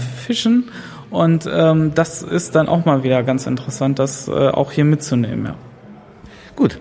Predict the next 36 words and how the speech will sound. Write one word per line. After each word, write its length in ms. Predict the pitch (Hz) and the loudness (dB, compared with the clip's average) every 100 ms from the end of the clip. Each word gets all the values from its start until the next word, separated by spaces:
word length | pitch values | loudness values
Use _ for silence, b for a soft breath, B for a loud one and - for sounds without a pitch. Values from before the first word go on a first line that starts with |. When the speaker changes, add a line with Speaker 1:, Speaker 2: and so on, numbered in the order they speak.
| - | -6
Speaker 2:
ich 120 | 117 | -2
danke 260 | 175 175 120 | 0 2 2
dir, 100 | 92 | 2
Sebastian, 540 | 80 76 - 78 78 | 2 0 0 0 0
und 120 | 92 | 0
ich 120 | 98 | 2
wünsche 240 | 123 135 127 | 2 2 2
dir 120 | 113 | 2
für 120 | 104 | 2
das 180 | 104 98 | 0 0
Projekt 640 | - 104 104 120 - - - | -2 0 2 0 -4 -16 -14
Studio 480 | - - 104 107 127 | -8 0 2 4 4
Link, 340 | 131 190 220 - - | 4 0 -2 -10 -6
richtig, 320 | 104 - 185 - | -4 -2 -4 -2
ja? 200 | 104 117 - | -4 -4 -12
Speaker 1:
Genau. 180 | 156 139 | -14 -12
Speaker 2:
Äh, 320 | - - - - - | -10 -10 -10 -12 -8
es 160 | 90 104 | -4 -2
hat 100 | 104 | -2
eine 80 | |
Namensänderung 540 | 95 90 120 120 135 135 | 0 0 0 0 2 0
gegeben? 400 | 127 127 127 143 - | 0 0 0 -2 -6
Speaker 1:
Ja, 260 | 226 196 175 | 0 2 4
genau, 240 | 165 165 | 4 4
es 140 | 156 156 | 2 2
gab 120 | 156 | 0
eine 120 | 165 | 0
kleine 340 | 156 156 151 151 | 2 2 4 4
Namensänderung, 760 | 143 156 175 156 160 156 147 | 4 2 0 0 2 2 2
weil 220 | 143 143 | 2 2
einfach 460 | 143 143 151 - 151 | 2 0 -2 -4 -2
der 160 | 151 - | 0 0
alte 240 | 151 160 | 0 2
Name, 460 | 151 147 147 147 143 | 2 4 4 2 2
äh, 640 | - 147 147 143 135 147 | 2 2 4 4 2 0
doch 280 | 139 151 | 0 -2